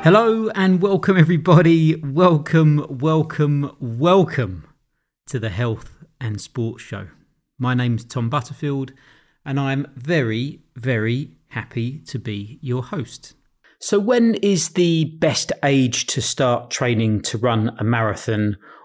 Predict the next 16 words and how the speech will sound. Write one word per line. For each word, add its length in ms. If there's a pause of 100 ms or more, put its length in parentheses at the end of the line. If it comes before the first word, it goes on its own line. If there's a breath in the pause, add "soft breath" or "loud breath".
(140)
or 400
to 320
start 420
a 40
new 180
sport 580
or 120
activity 800
or 80
anything 300
like 180
that? 240 (920)
Is 140
it 140
sixteen, 720 (840)
twenty-five, 1000